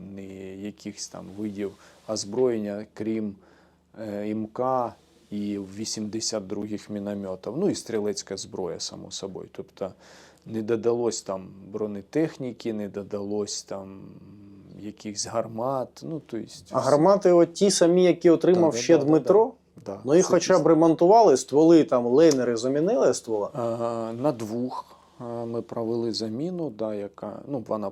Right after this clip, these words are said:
Speaker 1: потребувала вже заміни. Тобто, да, гармати вже доволі такі поношені.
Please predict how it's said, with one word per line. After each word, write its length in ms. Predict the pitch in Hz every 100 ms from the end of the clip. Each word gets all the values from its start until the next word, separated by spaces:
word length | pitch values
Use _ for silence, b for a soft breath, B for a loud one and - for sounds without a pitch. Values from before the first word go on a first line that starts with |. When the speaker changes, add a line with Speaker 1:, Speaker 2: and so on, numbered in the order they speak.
| _
Speaker 1:
потребувала 720 | - 113 120 104 107 95 104 104
вже 220 | 104 107
заміни. 480 | 98 101 - - -
Тобто, 280 | - _ 120
да, 180 | 117 113 - -
гармати 420 | 131 156 196 165
вже 240 | 135 127
доволі 500 | 120 107 120 123 110
такі 400 | 104 - - - 92 _ -
поношені. 640 | 120 101 - - 110